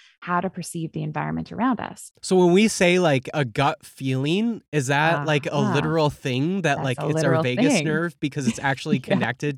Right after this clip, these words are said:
Speaker 2: to the feeling, uh, central part of
Speaker 1: Yeah.
Speaker 2: our location in our brain?
Speaker 1: Yeah. And I would argue that that's, I, I think, a big part of what's happening when we have intuition is that our body is remembering something, and it could be remembering something from our lifetime.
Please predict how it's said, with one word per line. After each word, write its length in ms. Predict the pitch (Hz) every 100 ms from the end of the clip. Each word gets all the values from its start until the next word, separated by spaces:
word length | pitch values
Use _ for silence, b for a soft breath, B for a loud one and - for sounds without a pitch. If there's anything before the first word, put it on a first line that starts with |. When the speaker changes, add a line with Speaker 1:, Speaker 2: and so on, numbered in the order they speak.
| -
Speaker 2:
to 340 | 147 135 131 123 B B
the 100 | 135
feeling, 840 | 127 135 131 135 143 151 160 165 -
uh, 380 | 135 127 131 -
central 580 | - 139 135 - 139
part 140 | 208 403 - -
of 60 | -
Speaker 1:
Yeah. 60 | 143
Speaker 2:
our 160 | 143
location 480 | 139 143 - 139 156
in 100 | 143
our 100 | 143
brain? 220 | 135 151 165 _ b b -
Speaker 1:
Yeah. 140 | 254 349
And 100 | 226
I 180 | - 269
would 120 | 370
argue 280 | - 247 294
that 120 | 226
that's, 300 | 214 - - -
I, 100 | 202 - -
I 40 |
think, 180 | 202 262
a 60 | 254
big 280 | - 208 -
part 200 | 226 185
of 120 | 175
what's 200 | 170 -
happening 380 | 175 - 180 175
when 120 | 170
we 80 | 165
have 240 | 160 160 160
intuition 580 | 156 156 240 - 156
is 100 | 147 160
that 120 | 160
our 80 | 160
body 320 | 156 175 196
is 100 | 165
remembering 540 | 160 160 156 175 170
something, 400 | 160 - - 214
and 80 | 220
it 80 | -
could 120 | 185
be 100 | 185
remembering 460 | 170 165 160 160 160
something 320 | 156 156 165
from 160 | 156 -
our 200 | 147 160
lifetime. 500 | 233 285 - 330